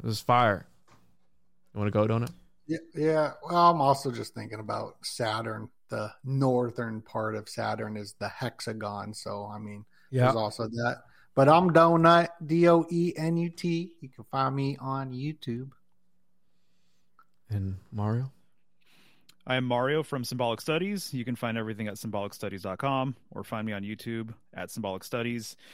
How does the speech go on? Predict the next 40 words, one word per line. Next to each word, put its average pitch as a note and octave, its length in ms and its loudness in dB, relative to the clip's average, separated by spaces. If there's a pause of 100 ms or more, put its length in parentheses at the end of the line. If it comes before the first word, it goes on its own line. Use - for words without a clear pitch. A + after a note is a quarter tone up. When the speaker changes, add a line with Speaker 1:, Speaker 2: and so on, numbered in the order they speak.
(280)
Speaker 3:
I C#3+ 80 2
just D3 120 0
wanna E3 160 0
say, D#3 560 0
Donut, D3+ 280 0
this C#3+ 120 -6
was C#3 120 -4
a C3+ 40 -8
pleasure. C#3+ 580 0
Um, A#2 600 -2
your D#3 160 -2
last D3 440 -2
point, D#3+ 400 -4
admittedly, D3+ 560 -2
my C3+ 140 -2
internet A#2+ 500 -4 (120)
was G#2 600 -8 (260)
tarding G#2+ 300 -4
out G2+ 220 -6
a G#2 40 -6
little G#2 220 -6
bit, F#2+ 300 -10
but, G2 280 -4
uh, G#2 240 -2
I A2 80 -4
think C#3 160 -2
I C3 60 0
got B2 180 0
the A2+ 100 -8
general G#2+ 320 -4
gist G2 300 -10
of G2 100 -12
things. F#2+ 400 -8
And G#2 300 -6
what B2+ 120 -2
you're C3 100 -2
saying C3 240 -2
about A2+ 360 -2
the A2 220 -12
psychological A2 840 -2